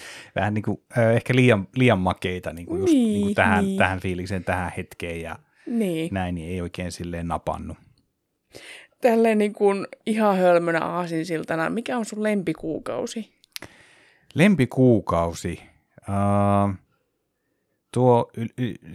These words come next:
Speaker 1: sitä tietenkin miettii niinku senkin mukaan, että no, milloin on niinku kaikista parhaimmat kelit
Speaker 2: Mm.
Speaker 1: ja mitkä on niinku ne, ne vuodenajat, mistä itse tykkää.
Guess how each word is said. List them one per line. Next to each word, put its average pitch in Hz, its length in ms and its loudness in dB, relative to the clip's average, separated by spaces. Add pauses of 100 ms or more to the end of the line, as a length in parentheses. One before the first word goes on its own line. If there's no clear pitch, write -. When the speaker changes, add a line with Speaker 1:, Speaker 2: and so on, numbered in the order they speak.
Speaker 1:
sitä 120 160 -6
tietenkin 127 320 4
miettii 113 420 2
niinku 107 180 -2
senkin 104 320 0
mukaan, 92 320 0
että 92 160 -6
no, 95 300 -2
milloin 110 280 2
on 101 80 0
niinku 92 160 -6
kaikista 98 360 -2
parhaimmat 92 440 -2 (100)
kelit 127 540 0 (360)
Speaker 2:
Mm. 190 180 -6
Speaker 1:
ja 95 60 -4
mitkä 104 340 0
on 95 100 2
niinku 92 260 -2
ne, 92 300 -2 (380)
ne 90 280 -10 (460)
vuodenajat, 92 480 -2
mistä 90 220 -10
itse 87 300 -10
tykkää. 98 640 -4